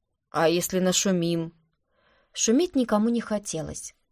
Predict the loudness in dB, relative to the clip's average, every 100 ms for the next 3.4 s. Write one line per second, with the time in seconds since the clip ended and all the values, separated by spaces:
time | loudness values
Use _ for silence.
0 | -6 -2 0 0 0 2 2 2 -2 -2
1 | -2 0 2 2 2 0 -4 -10 -8 -4
2 | -6 -2 0 0 -2 -2 -2 -2 -4 -6
3 | -6 -6 -6